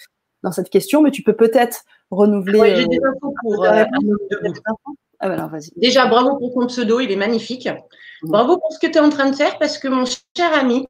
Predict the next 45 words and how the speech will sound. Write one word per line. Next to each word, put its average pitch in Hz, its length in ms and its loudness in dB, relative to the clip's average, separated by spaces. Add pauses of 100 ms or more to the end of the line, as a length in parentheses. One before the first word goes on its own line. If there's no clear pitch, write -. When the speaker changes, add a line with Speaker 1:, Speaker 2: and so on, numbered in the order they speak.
(120)
Speaker 2:
tu 294 120 -8
fais 294 140 -4
partie 302 340 -4
des 302 100 -2
premiers 277 460 -2
hommes, 311 160 4
enfin 190 180 -2
des 202 120 -4
premiers 202 380 -4
hommes, 156 280 -2
au 170 80 0
sens 240 260 -2
large, 254 320 2
hein, 302 200 0 (300)
qui - 120 -8
sont 311 160 0
en 294 100 4
train 330 260 0
de 269 200 -2
s'ouvrir 254 380 -8
maintenant 302 360 0
tout 302 100 -10
de - 60 -10
suite 311 220 -8
à 233 40 -10
la 233 100 -6
spiritualité. 208 760 -6 (300)
Actuellement, 262 400 2
c'est 277 120 -4
quatre-vingts 269 380 -2
pour 233 140 -10
cent 254 120 -4
de 247 60 -2
nanas. 196 300 -6 (580)
Euh, 202 100 6
le 220 100 2
féminin 269 380 4
sacré, 269 420 -2
il 226 100 2
a 208 40 4
été, 226 360 0
euh, 190 40 2
bien, 254 360 0
bien, 240 560 0
euh, 196 200 0